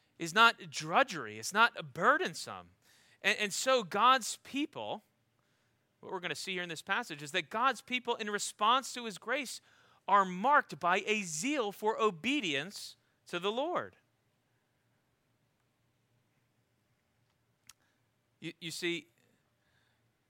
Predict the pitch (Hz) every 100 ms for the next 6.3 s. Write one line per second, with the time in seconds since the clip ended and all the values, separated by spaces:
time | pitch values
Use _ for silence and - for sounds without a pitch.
0 | _ _ - 156 226 262 240 208 196 180
1 | 165 143 156 147 139 151 - 120 104 117
2 | 107 87 80 - - - - _ _ _
3 | _ _ _ _ _ _ 151 - 220 247
4 | 233 - - - 185 185 180 165 151 147
5 | 147 190 147 131 117 139 131 - - 117
6 | 104 -